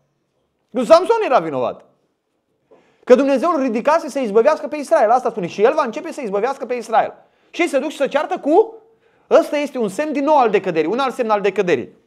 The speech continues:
Deci primul a fost pacea cu dușmanii, al doilea, mentalitatea de sclav,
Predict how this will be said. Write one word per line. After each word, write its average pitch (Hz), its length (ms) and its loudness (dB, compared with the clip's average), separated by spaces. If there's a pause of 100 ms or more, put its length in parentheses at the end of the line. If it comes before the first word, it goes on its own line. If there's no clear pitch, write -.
(200)
Deci 233 240 0
primul 302 260 0
a 240 120 6
fost 233 400 2 (240)
pacea 277 360 6
cu 262 100 -4
dușmanii, 214 420 0
al 247 160 2
doilea, 180 560 4 (200)
mentalitatea 220 760 4
de 185 100 0
sclav, 214 420 4